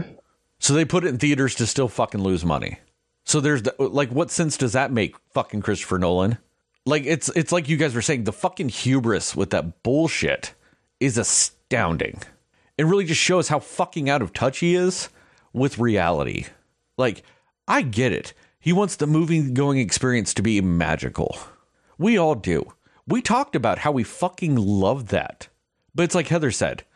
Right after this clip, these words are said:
is that worth somebody's fucking life? Is Tenet worth somebody's life? Fuck no. Maybe Inter-, uh, what is it? Maybe Inception.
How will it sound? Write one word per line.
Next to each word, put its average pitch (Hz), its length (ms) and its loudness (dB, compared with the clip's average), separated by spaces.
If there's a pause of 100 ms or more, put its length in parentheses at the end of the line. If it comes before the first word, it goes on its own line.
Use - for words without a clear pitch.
(380)
is 147 200 2
that 143 260 0
worth 113 640 0
somebody's 123 600 -2
fucking 117 440 -4
life? 73 480 -2 (540)
Is 139 160 0
Tenet 156 400 -2 (260)
worth 139 300 0
somebody's 120 460 0
life? 98 280 0 (540)
Fuck 127 380 0 (220)
no. 101 420 0 (680)
Maybe 220 260 4
Inter-, 180 380 0
uh, 107 380 4 (140)
what 135 160 2
is 101 80 0
it? 98 140 0 (160)
Maybe 165 280 0
Inception. - 480 -4